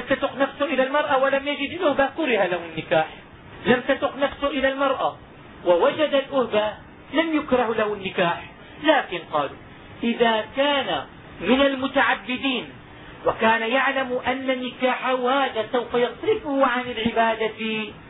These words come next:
فالعبادة أفضل له من الزواج، لأن نفسه ما تتوق إلى المرأة. صحيح يجد الأهبة ويستأنس بالمرأة، ولكنه يتعبد ونفسه ما تتوق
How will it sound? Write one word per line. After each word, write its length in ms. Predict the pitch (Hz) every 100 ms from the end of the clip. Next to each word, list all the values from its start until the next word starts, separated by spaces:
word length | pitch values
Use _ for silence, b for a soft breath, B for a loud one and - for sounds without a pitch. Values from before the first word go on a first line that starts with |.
| - - - -
فالعبادة 840 | 190 180 - - 247 - 262 247 185 269 -
أفضل 400 | 311 - 226 208 214
له 380 | 226 208 208 214 - - -
من 100 | 214
الزواج، 460 | 214 262 302 311 - - - - -
لأن 320 | 294 320 392
نفسه 380 | 392 - 311 320
ما 180 | 415 -
تتوق 280 | 233 220 - 180
إلى 340 | 185 180 175
المرأة. 400 | 180 180 180 160 - - -
صحيح 380 | 330 359 403 294
يجد 140 | 233
الأهبة 480 | 233 277 240 202 190 - - -
ويستأنس 580 | 208 214 - 302 269 247
بالمرأة، 680 | 247 214 202 240 247 208 202 - - 330
ولكنه 560 | 302 285 330 320 302
يتعبد 580 | 311 - 285 349 220 220 208
ونفسه 340 | 262 285 330
ما 100 | 330
تتوق 300 | 302 - 143